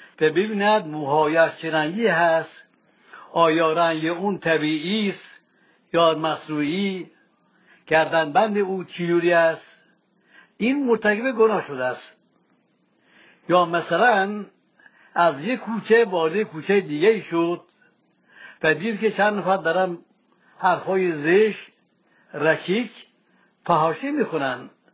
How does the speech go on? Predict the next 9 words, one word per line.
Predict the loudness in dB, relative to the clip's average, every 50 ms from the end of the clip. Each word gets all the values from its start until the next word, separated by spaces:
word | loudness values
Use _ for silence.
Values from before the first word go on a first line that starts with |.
| _ _ _ _ _ _ _ _ _ _ _ _ _ _ _ _ _ _ _ _ _ _ _ _ _ _ -10
گوش | -4 -2 0 0 -2 -2 -4
می‌شنود | -6 -4 -4 -4 -6 -4 -2 0 2 4 4 2 2
خواه | 0 -4 -4 -2 -2
و | -2
نخواه. | -2 -2 -4 -4 -2 -4 -4 -4 -6 -10 _ _ _ _ _ _ _ _ _ _ _ -20 -20 -20 -20 _ _ -4
گوش | -2 0 0 2 0 0 -4 -6 -8 -12 -14 -20 _ _ _ _ _ _ _ _ _ _ _ _ _ _ _ _ _ _ -8 -2 0
گناهی | 0 4 6 6 6 6 4 0 -4
مرتکب | -4 -4 -4 -2 -4 -4 -2 -4 -4 -2
نشده، | -4 -4 -4 -4 -8 -6 -6 -6 -6 -8 -10